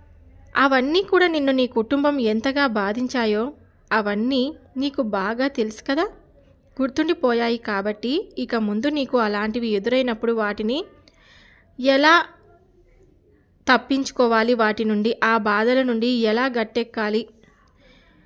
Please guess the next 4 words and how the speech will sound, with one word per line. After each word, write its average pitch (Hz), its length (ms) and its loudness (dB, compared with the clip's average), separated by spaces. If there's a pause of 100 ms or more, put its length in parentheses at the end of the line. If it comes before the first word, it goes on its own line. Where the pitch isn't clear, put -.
(320)
ఇక 269 400 -2 (180)
ఎదుర్కోవాలి 262 840 4
అనే 220 280 2
వారి, 214 460 -2